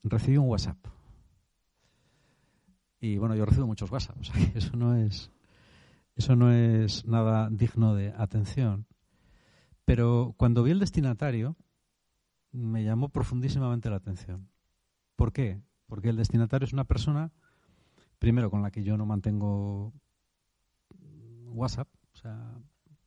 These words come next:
vamos, no sé, el, el último que tenía con esta persona, pues igual era de hace, de dos años o, o así. Ni hablo habitualmente por teléfono, ni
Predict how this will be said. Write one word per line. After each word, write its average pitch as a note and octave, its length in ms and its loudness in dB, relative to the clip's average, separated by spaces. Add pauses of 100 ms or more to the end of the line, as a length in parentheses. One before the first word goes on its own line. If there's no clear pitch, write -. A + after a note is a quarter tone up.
(220)
vamos, G#2 320 -16
no G2 100 -12
sé, G2 320 -12
el, F#2+ 160 -14
el G2+ 140 -6
último A2 340 -2
que G#2 80 -4
tenía G#2 640 -6 (100)
con G#2 140 -8
esta G#2 180 -8
persona, G#2+ 360 -8
pues G#2 120 -10
igual G2 200 -8
era G2 220 -10
de F#2+ 60 -10
hace, F#2+ 200 -14
de G2 460 -18
dos F#2+ 200 -18
años G2+ 400 -8
o, G2+ 260 -18 (720)
o - 80 -12
así. G2+ 180 -8 (880)
Ni G#2 260 -2
hablo G#2 240 0
habitualmente G2 600 -2
por F#2 180 -10
teléfono, B2 520 -2
ni C#3 460 -2